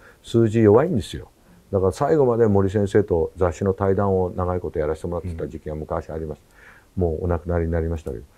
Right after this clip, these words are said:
Speaker 1: で、森先生は「古舘さん、数学ってファンタジーなんだよ」って意味、
Speaker 2: はい。
Speaker 1: 最後までわかりません。
Speaker 2: うん。
Speaker 1: ただもう一つ、後藤さんか、あの、後藤さんじゃない、あの、
Speaker 2: 森さん。
Speaker 1: 本当森先生から学んだなと思うのは、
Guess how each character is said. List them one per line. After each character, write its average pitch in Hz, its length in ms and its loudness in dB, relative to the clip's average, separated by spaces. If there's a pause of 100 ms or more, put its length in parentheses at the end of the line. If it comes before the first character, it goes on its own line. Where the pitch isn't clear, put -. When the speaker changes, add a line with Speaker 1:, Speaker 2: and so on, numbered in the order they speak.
(240)
Speaker 1:
で、 113 400 6
森 113 200 2
先 107 220 2
生 110 120 2
は 95 100 4
「古 85 140 -4
舘 87 160 0
さ 85 140 -8
ん、 87 240 -4
数 95 320 0
学 101 180 0
っ - 40 -20
て - 120 -8
フ 92 60 -12
ァ 123 100 -6
ン 165 80 -6
タ 151 100 2
ジ 113 120 0
ー 107 40 2
な 98 100 0
ん 95 60 0
だ 92 80 0
よ」 90 80 2
っ - 20 -8
て - 120 -4
意 - 20 2
味、 92 80 0
Speaker 2:
は 85 60 -6
い。 - 40 -8
Speaker 1:
最 226 140 -2
後 226 80 0
ま 110 80 2
で 90 60 0
わ 85 100 0
か 85 80 -2
り 87 60 -2
ま 82 80 -6
せ 80 60 -10
ん。 76 40 -8
Speaker 2:
う - 20 -14
ん。 85 200 -10 (280)
Speaker 1:
た 147 120 4
だ 120 100 6
も 135 200 8
う 196 40 8
一 202 160 6
つ、 98 300 2 (280)
後 92 120 0
藤 98 180 0
さ 101 100 0
ん 95 40 0
か、 - 280 -2
あ 87 140 0
の、 82 120 -4
後 82 120 -4
藤 80 120 -10
さ 73 80 -6
ん 67 40 -10
じ 67 40 -12
ゃ - 20 -12
な - 40 -18
い、 - 40 -20 (260)
あ 85 120 2
の、 80 100 0
Speaker 2:
森 80 80 0
さ 92 40 0
ん。 107 40 2
Speaker 1:
本 113 60 0
当 110 120 4
森 101 180 6
先 104 180 4
生 104 160 4
か 92 100 -4
ら 82 100 -2
学 85 220 -4
ん 87 40 -6
だ 90 80 -2
な 104 180 0
と 90 100 -4
思 82 200 -4
う 80 40 -6
の 73 140 -6
は、 92 220 2